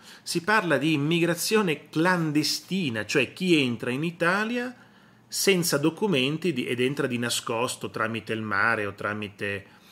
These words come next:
eh, i confini aperti. Ecco, bisogna anche specificare, io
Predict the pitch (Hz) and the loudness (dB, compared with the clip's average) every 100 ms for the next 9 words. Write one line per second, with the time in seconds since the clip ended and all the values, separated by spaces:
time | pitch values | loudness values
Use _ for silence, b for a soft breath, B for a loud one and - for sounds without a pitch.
0 | B B - - 113 101 120 117 - 117 | B B -16 -12 -12 -6 -4 -4 -4 -2
1 | 113 117 110 104 117 127 123 101 - 117 | 0 0 -2 -2 0 2 0 -4 -10 -2
2 | 147 - 135 - - _ - 120 185 156 | -2 -2 -12 -16 -20 _ -10 0 2 2
3 | 127 131 127 113 B B B - 135 117 | 2 0 -4 -6 B B B -4 -2 -2
4 | 120 120 101 151 131 101 101 120 101 | -4 -6 0 4 4 2 -2 -2 -4